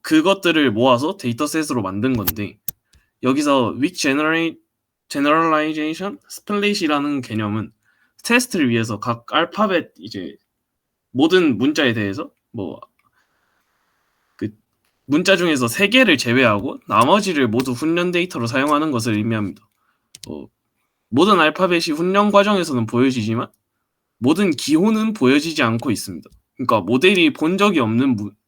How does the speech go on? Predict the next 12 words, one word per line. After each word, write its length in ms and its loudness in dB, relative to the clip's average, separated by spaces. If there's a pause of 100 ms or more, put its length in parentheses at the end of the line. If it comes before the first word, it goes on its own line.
그 220 -6 (200)
기호들을 720 2 (720)
인식할 480 -2
수 160 -4
있는지를 680 0 (240)
시험하기 580 2
위함인데 560 -4 (260)
예를 280 4
들어서 420 -2
영어로 400 2
치면은 480 -2
뭐 340 -6